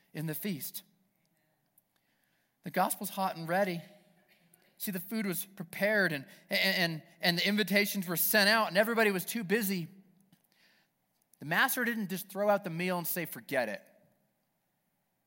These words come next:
Never mind." He didn't say, "Well, I guess I'll put it in the fridge and we'll wait till tomorrow and I'll just reheat it in the microwave and then we can eat it when you guys are free."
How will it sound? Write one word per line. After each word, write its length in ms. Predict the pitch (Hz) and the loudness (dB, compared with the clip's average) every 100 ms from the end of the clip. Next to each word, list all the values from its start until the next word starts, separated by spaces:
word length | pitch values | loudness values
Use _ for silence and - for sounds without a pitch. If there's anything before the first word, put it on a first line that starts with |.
| _ _ _ _ _ _ _ | _ _ _ _ _ _ _
Never 240 | - 156 131 | -2 0 0
mind." 440 | 104 101 98 95 - - _ _ _ _ _ _ _ | -4 -2 -4 -6 -10 -20 _ _ _ _ _ _ _
He 140 | - 247 | 0 2
didn't 200 | 262 214 | 2 2
say, 240 | 226 208 | 4 4
"Well, 420 | 175 202 196 185 - | 4 4 6 2 0
I 100 | 180 | 2
guess 220 | 208 202 | 2 2
I'll 340 | 180 175 165 - | 0 0 0 -6
put 120 | 196 | -6
it 40 | 190 | -6
in 60 | |
the 60 | 160 | -6
fridge 480 | - 180 175 170 151 | -6 -2 0 0 -4
and 120 | 160 | -8
we'll 100 | 147 | -4
wait 160 | 135 156 | -4 -6
till 140 | 151 | -8
tomorrow 420 | - 151 151 143 | -10 -6 -2 -2
and 80 | 135 | -2
I'll 80 | 131 | -4
just 160 | 123 | -6
reheat 300 | 139 127 139 | -10 -8 -8
it 20 | 127 | -10
in 60 | |
the 80 | 120 | -8
microwave 500 | 127 127 120 113 110 | -8 -8 -6 -8 -6
and 80 | 113 | -8
then 140 | 110 | -8
we 100 | 107 | -10
can 180 | 101 104 - - - | -10 -12 -16 -20 -12
eat 140 | 117 | -6
it 100 | 110 | -6
when 160 | 113 107 | -6 -6
you 80 | 107 | -4
guys 180 | 107 104 | -4 -4
are 80 | |
free." 520 | 101 - 151 113 82 | -10 -10 -8 -8 -10